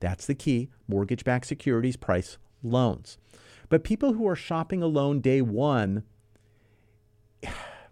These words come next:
I'm not as excited about locking in a loan at this present time. We've seen interest rates come back down.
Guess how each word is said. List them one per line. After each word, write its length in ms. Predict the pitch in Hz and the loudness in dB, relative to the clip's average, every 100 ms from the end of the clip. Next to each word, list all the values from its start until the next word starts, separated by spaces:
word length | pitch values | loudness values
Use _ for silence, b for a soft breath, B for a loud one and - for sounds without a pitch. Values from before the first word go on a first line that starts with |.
| _ _ - | _ _ -6
I'm 280 | 156 151 156 | -2 0 0
not 240 | 156 214 | 2 2
as 140 | 220 | 2
excited 600 | - - - 170 170 165 | 0 -16 -4 2 4 4
about 240 | 147 131 104 | 4 4 4
locking 440 | 127 131 - 147 | 4 4 2 0
in 100 | 131 | 2
a 60 | 123 | 2
loan 280 | 117 120 123 | 4 4 2
at 80 | |
this 140 | 110 110 | 0 -2
present 340 | - 110 104 | -2 -2 -4
time. 320 | - 139 120 | -4 0 0
We've 120 | 101 98 | 0 -2
seen 180 | 113 | 0
interest 260 | 107 101 104 | 0 -2 -2
rates 140 | 107 - | -2 0
come 160 | 104 | 0
back 260 | 104 104 - | 2 2 2
down. 360 | 120 123 76 | 2 4 0